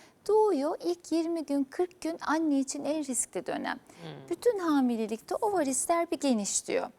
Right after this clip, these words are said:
Speaker 1: Şişiyor, kocaman oluyor. Sonra bebek alınınca, hormonlar normale dönünce o kesecikler birden boşalıyor. Bu sefer orada pıhtı oluyor.
Speaker 2: Hmm.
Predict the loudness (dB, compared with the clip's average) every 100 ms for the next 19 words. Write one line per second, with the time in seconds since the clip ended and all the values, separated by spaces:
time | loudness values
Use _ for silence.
0 | -20 _ -8 -4 -2 0 -2 -2 -2 0
1 | 0 -2 -4 -6 -6 -8 -4 -2 -2 -2
2 | -2 -2 0 0 2 2 2 2 -2 -2
3 | -2 0 2 2 2 2 0 0 0 -2
4 | -4 -4 -2 -4 -4 -6 -6 -12 -20 -10
5 | -6 -4 -2 -2 -2 -4 -4 -4 -4 -4
6 | -6 0 2 2 0 -2 -2 -2 -4 -6
7 | -12 _ _ -14 -6 -4 -2 2 2 2
8 | -2 -4 -8 -6 -2 -2 -4 -6 -8 -10